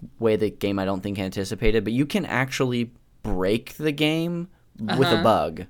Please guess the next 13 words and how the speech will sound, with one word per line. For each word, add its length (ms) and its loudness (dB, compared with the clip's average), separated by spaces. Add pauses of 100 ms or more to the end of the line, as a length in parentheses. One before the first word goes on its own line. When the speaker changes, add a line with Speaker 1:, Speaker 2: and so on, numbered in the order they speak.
(120)
Speaker 1:
uh, 580 2 (180)
Speaker 2:
Oh. 220 6
Speaker 1:
which 120 2 (140)
I'm 140 -2
sure 220 0
is 200 -4 (1200)
commonplace 500 -4
in 80 -8
games, 300 -10
but, 200 -4
uh, 260 -2
Speaker 2:
You're 140 0
right. 180 -6